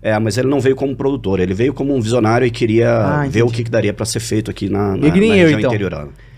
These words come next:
Speaker 2: Entendi.
Speaker 1: E, e o, com, com uma rede bem interessante de contatos, ele, ele montou,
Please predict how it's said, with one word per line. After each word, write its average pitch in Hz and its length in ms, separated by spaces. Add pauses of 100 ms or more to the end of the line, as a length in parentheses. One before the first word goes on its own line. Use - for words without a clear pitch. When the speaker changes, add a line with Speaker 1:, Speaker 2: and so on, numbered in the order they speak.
(140)
Speaker 2:
Entendi. 131 340
Speaker 1:
E, 120 800
e 107 160
o, 110 80 (100)
com, 110 380 (100)
com - 100
uma 101 140
rede 95 280
bem 98 220
interessante 101 560
de 98 80
contatos, 113 600
ele, 123 400
ele 95 100
montou, 110 580